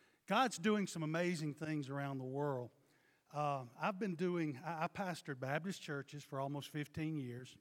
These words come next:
Uh, fourteen years ago, roughly speaking, I started a ministry called Autumn Hope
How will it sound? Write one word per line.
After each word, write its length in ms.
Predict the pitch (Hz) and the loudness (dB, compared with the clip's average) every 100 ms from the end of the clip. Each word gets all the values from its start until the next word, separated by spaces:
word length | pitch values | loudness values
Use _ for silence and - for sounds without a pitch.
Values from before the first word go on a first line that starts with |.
| - - _ _ _ - | -20 -20 _ _ _ -16
Uh, 220 | 123 120 | -12 -12
fourteen 520 | - 190 185 196 170 | 0 2 2 0 2
years 300 | 160 160 151 | 4 4 2
ago, 240 | 147 147 147 | 0 0 0
roughly 400 | 143 151 151 143 | 2 0 0 -6
speaking, 540 | - 156 151 151 139 | -4 -8 -6 -6 -4
I 80 | 139 | -4
started 440 | - - 139 139 | -6 -4 -2 -2
a 40 | 135 | -2
ministry 480 | 139 139 135 - | -2 -4 -6 -8
called 260 | 139 139 131 135 | -6 -4 -4 -2
Autumn 340 | 131 143 147 | -2 0 -4
Hope 260 | 120 143 | -2 -4